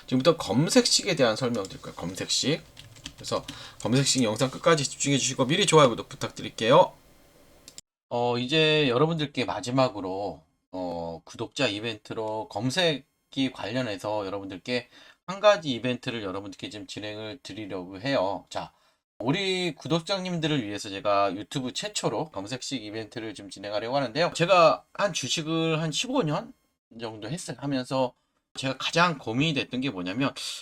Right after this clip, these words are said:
아, 과연 세력들이 매집을 하는 포착이 되는 자리는 어딜까?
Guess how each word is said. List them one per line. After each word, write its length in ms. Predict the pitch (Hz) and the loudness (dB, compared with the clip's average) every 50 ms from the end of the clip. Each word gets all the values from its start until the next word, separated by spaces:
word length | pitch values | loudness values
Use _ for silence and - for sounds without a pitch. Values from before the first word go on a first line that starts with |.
| - _ | -10 _
아, 180 | - 175 165 | 0 2 2
과연 460 | 160 - - 151 175 180 165 156 160 151 | 2 4 6 6 6 8 6 4 4 2
세력들이 1300 | - - 214 233 294 294 - _ _ _ _ _ _ - 220 214 196 190 185 185 185 180 156 - - _ _ _ - | -2 -4 -2 0 0 0 -2 _ _ _ _ _ _ -4 -4 -4 -2 -4 -4 -4 -4 -4 -6 -8 -10 _ _ _ -4
매집을 520 | 135 127 120 127 147 214 240 208 220 226 220 | -2 0 0 0 0 -2 -4 -2 -2 0 0
하는 440 | 208 208 196 180 175 170 151 262 - _ _ | 0 0 0 -2 -2 -2 -2 -4 -6 _ _
포착이 480 | - - - - - 262 240 220 226 | -16 -14 -10 -4 -2 -2 -2 -2 -2
되는 240 | 180 185 170 170 160 | -4 -4 -4 -4 -4
자리는 280 | - - 107 123 131 120 - | -4 -4 -4 -4 -4 -4 -4
어딜까? 680 | 101 110 127 170 170 147 - - 120 117 107 101 - | -6 -4 -4 -4 -4 -4 -2 0 0 2 2 0 -4